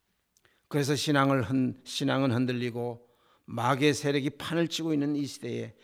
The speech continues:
저와 여러분, 분명한 예수가 그리스도라는 믿음을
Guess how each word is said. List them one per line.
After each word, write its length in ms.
저와 260
여러분, 260
분명한 680
예수가 460
그리스도라는 640
믿음을 420